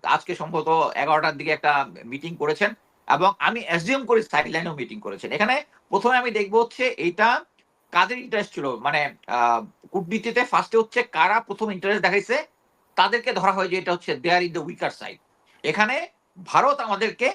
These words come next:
খলিল রহমানকে ইনভাইট করেছে এবং একটা পাঁচটা দলের ন্যাশনাল সিকিউরিটি অ্যাডভাইজার লেভেলের মিটিং এর জন্য। আমি এখনো মনে করি যে এটা ভারত ইমিডিয়েটলি অন্যান্য দেশের সাথে তৈরি করেছে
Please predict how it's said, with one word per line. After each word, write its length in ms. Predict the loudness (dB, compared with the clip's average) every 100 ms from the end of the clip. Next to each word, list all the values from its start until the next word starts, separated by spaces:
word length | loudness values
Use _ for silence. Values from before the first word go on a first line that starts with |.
| -4
খলিল 220 | -2 0
রহমানকে 300 | 2 0 0
ইনভাইট 400 | -6 -2 0 0
করেছে 420 | -4 -10 -4 -4 -4 _ _ _
এবং 300 | 2 4 2 0 _ _
একটা 380 | -6 -2 0 0 -4 _ _
পাঁচটা 460 | -2 -2 -2 0 0
দলের 560 | 2 0 0 -4 -8
ন্যাশনাল 300 | -4 -4 -4
সিকিউরিটি 260 | -8 -6 -2
অ্যাডভাইজার 380 | -2 0 -2 -2
লেভেলের 280 | -4 -4 -6
মিটিং 240 | -10 -10
এর 100 | -10
জন্য। 280 | -10 -16 -18 -20 -20 _ 0
আমি 360 | 0 2 -6 -8 _
এখনো 400 | -2 0 2 2
মনে 180 | 2 -2
করি 200 | 0 0
যে 160 | 2 0
এটা 320 | 2 2 0 -8 _ _ _
ভারত 400 | 2 2 2 -2
ইমিডিয়েটলি 640 | -4 0 2 2 0 -4
অন্যান্য 360 | -2 0 0 0
দেশের 240 | 0 -4
সাথে 200 | -6 -6
তৈরি 200 | 0 0
করেছে 420 | 2 0 2 0